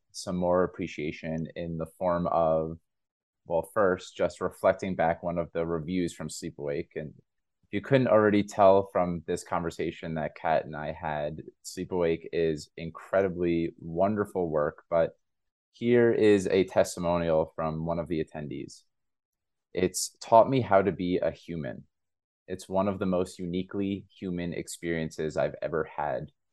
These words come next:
What does it mean to be truly human and to meet life at the fullness of its potential depth and to meet yourself at the fullness of your own potential depth, the depth that's already awaiting, calling,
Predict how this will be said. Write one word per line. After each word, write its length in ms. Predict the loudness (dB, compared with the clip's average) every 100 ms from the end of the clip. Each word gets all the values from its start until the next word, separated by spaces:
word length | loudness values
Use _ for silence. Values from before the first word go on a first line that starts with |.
| _ _ _
What 180 | -4 -2
does 160 | 0 0
it 100 | -2
mean 260 | -2 -2 -4
to 100 | -6
be 100 | -6
truly 420 | -6 -4 -2 -2
human 440 | -4 -8 -6 -6
and 180 | -8 -10
to 140 | -8
meet 240 | -6 -6 -2
life 400 | 0 2 0 -6 -4
at 180 | -4
the 80 | -4 -12 -2
fullness 460 | 0 0 -2 -4
of 200 | -6 -4
its 160 | -4 -6
potential 540 | -14 -14 -8 -8 -8
depth 480 | -4 -2 -2 -4 -20 _ _
and 120 | -12 -12
to 100 | -10
meet 300 | -6 -6 -2
yourself 500 | -4 -2 0 0 0
at 80 | -4
the 80 | -6
fullness 480 | -4 -4 -2 -6 -8
of 180 | -10 -6
your 140 | -8 -4
own 260 | -2 -2 -4
potential 540 | -10 -14 -14 -10 -8
depth, 400 | -4 -4 -6 -20 _ _ _ _ _ -10
the 80 |
depth 420 | 2 4 4 -2 -20 _
that's 220 | -4 -4
already 400 | 0 2 4 4
awaiting, 540 | 2 0 -2 -4 -8 -14 _ _
calling, 600 | 4 6 6 4 -4